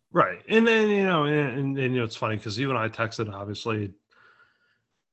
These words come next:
uh, earlier tonight, you know, we, we, we do our show prep and,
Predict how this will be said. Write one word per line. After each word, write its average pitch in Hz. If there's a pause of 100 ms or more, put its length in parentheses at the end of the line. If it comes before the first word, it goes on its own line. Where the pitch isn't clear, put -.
(180)
uh, 123
earlier 143
tonight, 120
you 147
know, 117
we, 117
we, 107 (100)
we 123
do 117
our 110
show 117
prep 107
and, 101